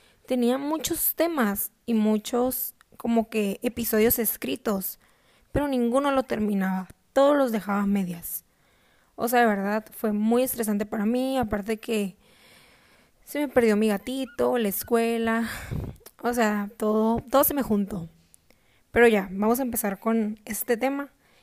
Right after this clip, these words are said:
que me parece un tema bastante interesante, bastante llamativo, porque es algo que todos nos preguntamos en algún momento de nuestras vidas.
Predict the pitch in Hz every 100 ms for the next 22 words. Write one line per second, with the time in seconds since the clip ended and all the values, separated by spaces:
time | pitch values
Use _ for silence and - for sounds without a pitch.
0 | _ 254 277 269 233 214 240 240 254 262
1 | 269 - _ 240 226 - 214 208 277 285
2 | 220 - 233 269 - 277 - _ _ _
3 | _ _ 226 214 - 208 208 202 226 240
4 | 254 254 - - - _ - 233 240 208
5 | - 240 269 294 - _ _ _ _ -
6 | 240 226 226 254 285 330 - - 247 226
7 | 226 262 277 - 247 240 208 202 220 254
8 | 240 214 202 214 226 220 240 240 240 -
9 | 208 185 185 170 170 - -